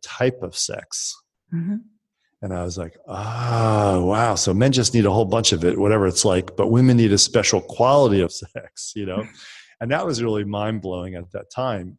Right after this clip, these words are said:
Speaker 1: I was just getting into tantric practice in a very deep way. And, um, I was starting to learn that there was sexualized yoga practice, sexualized meditations in Tantra, not as the main part of the path, but that it was in there.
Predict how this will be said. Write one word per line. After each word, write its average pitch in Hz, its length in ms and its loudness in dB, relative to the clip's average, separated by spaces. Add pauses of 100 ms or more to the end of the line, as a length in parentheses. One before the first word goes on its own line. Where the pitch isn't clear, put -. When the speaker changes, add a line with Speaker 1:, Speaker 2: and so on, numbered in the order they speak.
(140)
Speaker 1:
I 101 160 -8
was 98 160 -8
just - 540 -2
getting 107 240 -4
into 104 560 -6 (520)
tantric 107 400 -8
practice 113 460 -4
in 95 80 -14
a 90 80 -14
very 110 240 -4
deep 104 340 -8
way. 98 460 -6 (140)
And, 95 340 -12 (340)
um, 87 400 -14 (800)
I 95 120 -10
was 92 140 -6
starting 104 260 -8
to - 100 -12
learn 110 340 -2
that 92 140 -8
there 98 140 -4
was 95 200 -6 (300)
sexualized 107 840 -4
yoga 104 280 -2
practice, - 600 -8
sexualized 101 720 -8
meditations 101 800 -4
in 101 140 -4
Tantra, 101 420 -6 (300)
not 175 160 0
as 127 140 4
the 107 100 4
main 110 240 2
part 113 240 2
of 98 60 4
the 95 100 0
path, 110 440 0
but 104 140 -2
that 101 140 4
it 98 60 4
was 92 180 2
in 131 180 4
there. 90 340 -8